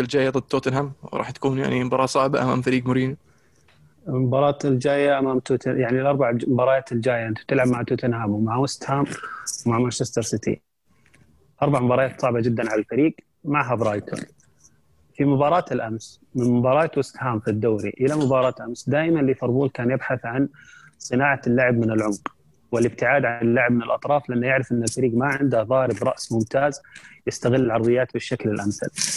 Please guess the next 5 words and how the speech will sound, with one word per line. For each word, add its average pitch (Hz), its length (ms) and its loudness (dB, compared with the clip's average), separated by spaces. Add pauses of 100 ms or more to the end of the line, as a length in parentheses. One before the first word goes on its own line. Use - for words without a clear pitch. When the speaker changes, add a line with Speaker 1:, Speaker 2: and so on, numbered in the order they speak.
(160)
Speaker 2:
إحنا 127 160 -2
شفنا 131 280 -2
قدام، 117 420 2
آه، 113 600 -6
بيرلي 139 500 2